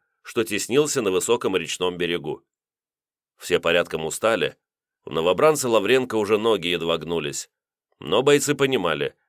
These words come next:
Лучше сейчас побегать, чем днём позже выбивать врага с каждого бугорка. Группу обстреляли на подходе к лесу. Тимофей лежал в чахлой траве, слушал короткие автоматные очереди товарищей,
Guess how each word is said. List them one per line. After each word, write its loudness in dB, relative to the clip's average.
Лучше -2
сейчас 0
побегать, 0
чем 0
днём 0
позже 2
выбивать 2
врага 2
с -8
каждого -2
бугорка. -4
Группу 0
обстреляли 4
на 0
подходе -2
к -10
лесу. -2
Тимофей 0
лежал 4
в -4
чахлой 2
траве, 0
слушал 0
короткие 2
автоматные 0
очереди 2
товарищей, -2